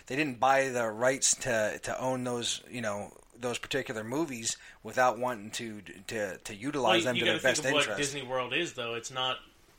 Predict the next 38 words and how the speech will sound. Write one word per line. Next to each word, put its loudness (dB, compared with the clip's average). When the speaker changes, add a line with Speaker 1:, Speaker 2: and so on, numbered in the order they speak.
Speaker 2:
it's -6
not 0
an -10
R-rated -6
place. -8
Children 0
aren't -2
necessarily -2
supposed -6
to -20
be -10
watching -4
those -6
movies. -6
You -14
know -6
what -4
I -6
mean? -4
They're, 0
they're, 2
the -4
way 4
that -2
they 2
build -4
Disney -6
World -6
and -12
Disneyland -6
and -10
all -6
those -6
other -4
ones -6
that -12
they -4
have -4